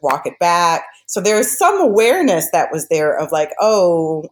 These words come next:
I may have said something wrong." Um, but I, I also say, again, protect your space.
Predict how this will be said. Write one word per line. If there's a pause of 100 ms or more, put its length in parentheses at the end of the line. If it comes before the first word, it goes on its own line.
I
may
have
said
something
wrong." (540)
Um,
but
I,
I
also
say,
again, (120)
protect
your
space.